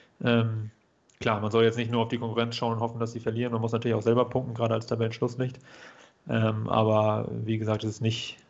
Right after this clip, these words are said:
nicht uninteressant, was zum Beispiel Kaiserslautern in Ingolstadt macht, ähm, was Viktoria Köln bei Bayern zwei macht und auch was Meppen und Magdeburg in ihren Heimspielen machen. Ja, also es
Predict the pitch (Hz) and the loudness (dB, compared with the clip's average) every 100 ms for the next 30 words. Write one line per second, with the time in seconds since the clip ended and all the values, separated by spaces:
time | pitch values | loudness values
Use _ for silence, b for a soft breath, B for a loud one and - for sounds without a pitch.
0 | _ - 120 127 135 127 117 117 117 117 | _ -2 2 4 4 6 4 4 2 -2
1 | 113 113 113 113 113 110 117 120 113 113 | -2 -4 -2 0 0 0 0 0 0 2
2 | 113 113 110 113 117 120 120 113 117 113 | 0 0 -2 -4 0 0 0 -2 0 -2
3 | 113 - - B B B B B B 113 | -2 -8 -20 B B B B B B -2
4 | 110 107 107 113 117 120 117 117 113 110 | -2 -2 -4 -2 -2 -4 -2 0 0 0
5 | 113 110 110 110 107 107 117 113 113 113 | 0 0 2 0 0 -2 0 2 2 0
6 | - _ _ 127 117 110 120 110 113 113 | -4 _ _ 0 4 4 4 2 0 -2
7 | 113 107 - 110 107 107 107 107 117 117 | -2 -2 -2 -4 -2 -2 -2 -4 -8 -10
8 | 110 113 113 B B B B B B _ | -10 -12 -16 B B B B B B _
9 | 113 104 107 117 117 120 117 | -4 -4 0 2 4 2 0